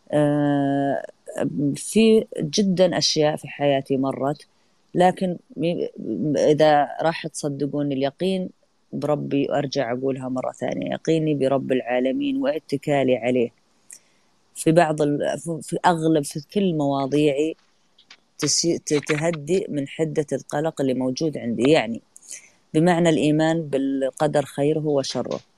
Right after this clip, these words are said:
آه، إحنا اليوم نشوف ناس عاملين دراسات جدوى، متأكدين كل الثقة، العقل اللاواعي عندهم وال-،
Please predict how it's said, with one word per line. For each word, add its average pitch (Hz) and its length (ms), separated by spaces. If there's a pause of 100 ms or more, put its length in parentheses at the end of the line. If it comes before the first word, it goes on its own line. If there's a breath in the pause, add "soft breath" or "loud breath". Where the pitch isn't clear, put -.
(440)
آه، 139 640
إحنا 175 240
اليوم 160 340
نشوف 143 300
ناس 139 240
عاملين 127 340
دراسات - 580
جدوى، 160 580
متأكدين 147 840
كل 143 260
الثقة، - 340
العقل 139 460
اللاواعي 135 800
عندهم 139 360
وال-، 135 160